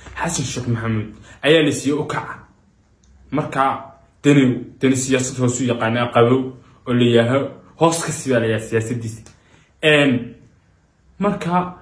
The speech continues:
qurac buu iska soo doortay. Ku-xigeenkuna waa, waa nin dhulbahanto aho. Kii ku xigay baa markuu Xasan Sheekh Maxamuud arkay go'aan degdeg ah qaatay. "Yes," buu sii dhaho u kac. Dee nin, nin tusaa u dharbaaxay. "Yar, yar, yar,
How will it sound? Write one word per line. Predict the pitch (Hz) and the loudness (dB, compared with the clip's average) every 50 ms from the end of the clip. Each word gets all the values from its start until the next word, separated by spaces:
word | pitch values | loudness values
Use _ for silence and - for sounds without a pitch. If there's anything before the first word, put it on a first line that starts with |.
| - _ _ _ _ _ | -20 _ _ _ _ _
qurac | 202 202 196 - - 165 | 4 4 4 4 2 0
buu | 175 175 175 - | 0 0 0 0
iska | - - - 196 | -2 -4 -4 -4
soo | - 170 151 - | -2 -2 -2 0
doortay. | 139 127 123 123 - 127 120 92 - - - - _ | 0 0 -2 -2 -4 -6 -6 -6 -8 -14 -20 -14 _
Ku-xigeenkuna | - 123 - 160 165 185 185 170 165 165 | -10 -4 0 2 4 4 4 2 2 2
waa, | 160 147 139 | 2 2 2
waa | 135 135 131 131 | 2 0 0 0
nin | 147 160 165 | 2 2 2
dhulbahanto | 143 120 107 117 110 117 117 113 147 | 0 0 0 0 0 0 -2 0 0
aho. | 135 127 120 104 92 90 - - - - - - - - _ - | 0 0 0 -2 -4 -8 -12 -18 -20 -20 -20 -20 -20 -20 _ -6
Kii | - 202 208 190 | -2 -2 0 0
ku | 208 | 0
xigay | 196 - 170 170 175 | 0 0 2 2 4
baa | 175 170 165 | 4 4 4
markuu | 165 170 165 165 160 | 4 2 0 0 2
Xasan | 151 160 170 - 165 151 | 0 0 0 0 -2 -4
Sheekh | 127 - - | -4 -4 -6
Maxamuud | - 127 143 143 156 156 | -4 -4 -2 -2 0 0
arkay | 143 143 143 156 | 0 0 0 -2
go'aan | 147 - 156 160 170 160 139 - | -4 -2 0 2 2 2 2 2
degdeg | 156 - - 143 127 147 | -2 -2 -2 -2 -2 0
ah | 143 - | 0 2
qaatay. | 131 127 127 - 143 160 170 | 2 2 4 2 2 4 4
"Yes," | 170 170 175 170 165 165 160 160 165 | 4 4 6 6 6 6 4 2 0
buu | 165 156 | -4 -6
sii | - - 143 143 | -4 -4 -2 0
dhaho | 160 160 165 160 160 | 2 2 4 4 4
u | 156 | 2
kac. | - - - - - - - _ _ _ - - - _ _ | 2 -2 -8 -12 -18 -20 -20 _ _ _ -20 -20 -20 _ _
Dee | - 113 | -4 -2
nin, | 113 117 127 127 131 | 0 0 -2 -2 0
nin | 123 127 123 - - | -2 -2 -2 -4 -8
tusaa | - - - - 131 127 | -14 -14 -6 -4 -4 -4
u | 120 | -4
dharbaaxay. | 110 104 107 101 98 117 110 | -6 -6 -6 -6 -6 -4 -2
"Yar, | 107 107 131 | 0 2 2
yar, | 135 120 - - - | 2 2 0 0 -2
yar, | 127 123 110 | -2 -2 -2